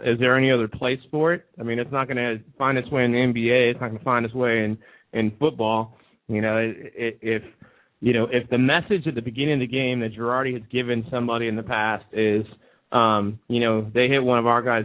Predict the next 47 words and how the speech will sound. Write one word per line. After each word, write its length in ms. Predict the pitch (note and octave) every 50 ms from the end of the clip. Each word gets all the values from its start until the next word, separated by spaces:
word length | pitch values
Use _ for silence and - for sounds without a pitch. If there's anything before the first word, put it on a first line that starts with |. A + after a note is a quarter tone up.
| -
go 160 | - B2 A#2+ A#2
hit 160 | B2+ B2 A#2+
one 200 | A2+ A#2 A2+ A2
of, 200 | G#2+ - - A#2+
go 180 | B2 A#2 A#2+
hit 160 | A2+ B2 B2+ A#2
one 140 | A2+ A2
of 80 | G#2+ A2
theirs. 300 | B2+ C3 B2 A2+ G#2+ G#2+ - - _ _ _ _ _ _
Well, 180 | - B2+ C3 B2+
A-Rod 340 | C#3 F3+ G3+ G3 F#3 F3+ E3
is 100 | D3+ C3 B2+ - _ _ _
absolutely, 760 | B2+ C3+ C#3+ D3+ E3 D#3+ - E3+ D3+ D3 D3 C#3 C3 B2+ - - - - - - -
totally, 560 | D#3+ D3+ D3+ D3+ C#3 C3+ B2+ A#2+ A#2 A#2 A#2 - _ _ _ _
uh, 360 | - A#2 A2+ A2 G2+ G2+ F#2+ G2+ - -
taking 240 | D#3 C#3 C3+ C3 A#2
a 40 |
hit 260 | A2 B2+ B2+ A#2+ A#2 -
at, 280 | A2 A2 A2 G#2+ F#2+ F2+
uh, 360 | G#2+ G#2+ G2+ G2+ G2 F#2 - - _ -
uh, 600 | - G#2+ G2+ G#2 A#2+ C3+ - _ - - - -
uh, 260 | C3 A#2 A2 G#2+ G2 F#2+
baseball. 600 | G2+ A2 C3 B2+ B2+ B2+ - - E2+ - - - _ _ _ - - -
So 500 | C3+ B2+ A#2+ A#2 A2+ A2 A2 G#2 G#2+ - _ _ _ _ _ _ _ -
pretty 280 | F3+ F#3+ F#3 G3 F3 - -
sure 320 | E3+ D#3 D3 D3 C#3+ C3+
that 400 | B2+ B2 A#2+ A#2+ A2+ A2 - A#2
this 140 | B2 C3 B2
is 120 | A#2+ A#2 - -
pretty 140 | C3+ B2+
much 160 | B2 A#2+ A2 A2+
the 80 | G#2+ -
same 180 | C3 A#2 A2+ G#2+
thing, 220 | A2+ A2 G#2+ G#2+
and 100 | G#2 G2+
there 100 | G#2 A2
isn't 140 | A2 G#2+ A#2
any 140 | A2 G#2+ G#2+
reason 300 | G#2+ G#2+ G#2+ G#2+ A2 G#2
why 140 | G2+ G#2 G2+
they 120 | G2 G2+
couldn't, 380 | G#2 A2 G2 G2+ G2+ - - -
you 80 | A2+
know, 200 | G2+ F#2+ F#2 F#2 -
it, 280 | A#2 A#2 B2 B2+ A#2+
the 100 | B2 B2+
Dempster's, 760 | - - C#3 C#3 - D3 C#3+ B2+ D#3 G3 F#3+ - - G#2+ G#2